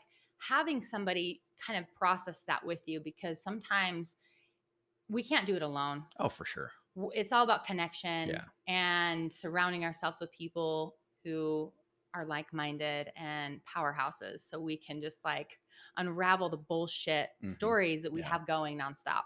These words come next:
Speaker 2: Yeah.
Speaker 1: And that's where the power is.
Speaker 2: Oh, a hundred percent.
Speaker 1: You know?
Speaker 2: I mean, shows like yours. I mean, this
Speaker 1: Yeah.
Speaker 2: is, this is a phenomenal platform
Speaker 1: Yeah.
Speaker 2: for people to understand, "Oh my gosh, other people go through s-, everything."
Speaker 1: Yes.
Speaker 2: You know, um, and more
Speaker 1: Yeah.
Speaker 2: and different and all this
Speaker 1: Oh,
Speaker 2: stuff.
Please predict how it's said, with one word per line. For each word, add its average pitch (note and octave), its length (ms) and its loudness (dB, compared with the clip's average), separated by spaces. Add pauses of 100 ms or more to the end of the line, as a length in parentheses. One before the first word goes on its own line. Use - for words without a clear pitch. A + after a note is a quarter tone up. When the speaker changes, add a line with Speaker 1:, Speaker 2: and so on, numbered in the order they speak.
Speaker 2:
Yeah. D2 180 -2 (460)
Speaker 1:
And E3+ 120 -2
that's G#3+ 240 8
where F#3 60 0
the D#3+ 100 2
power D#3 320 6 (140)
is. - 320 -10
Speaker 2:
Oh, F#2+ 140 6
a E2 40 0
hundred E2 220 -6
percent. - 320 -6 (100)
Speaker 1:
You F3+ 120 -4
know? D#3+ 180 4
Speaker 2:
I E3+ 60 4
mean, B2 280 8
shows B2 300 6
like A2 140 0
yours. B2+ 280 4
I F#2+ 40 0
mean, G2+ 120 4
this G#2+ 160 0
Speaker 1:
Yeah. G#2+ 120 4
Speaker 2:
is, - 160 -2 (280)
this A#2+ 300 2
is A2+ 280 2
a G2+ 100 -2
phenomenal F#2+ 800 2
platform F2+ 760 0 (200)
Speaker 1:
Yeah. D#3+ 180 -8
Speaker 2:
for F#2+ 260 2
people - 380 -4 (160)
to F2 400 -2
understand, G2+ 460 -6
"Oh G#2 80 0
my C3+ 100 2
gosh, B3+ 400 0
other F#3 160 6
people G3+ 200 2
go G#3 140 8
through A3+ 180 2
s-, - 120 -8 (200)
everything." C#3+ 580 4
Speaker 1:
Yes. D#3 560 -8
Speaker 2:
You B2 120 8
know, A2+ 420 6
um, G#2 440 4
and C#3 160 6
more A#2 440 6
Speaker 1:
Yeah. F2+ 60 2
Speaker 2:
and F#2 100 -2
different B2 420 0
and E2+ 80 -2
all G#2 120 2
this A3 120 -2
Speaker 1:
Oh, D3+ 40 -4
Speaker 2:
stuff. C3+ 200 0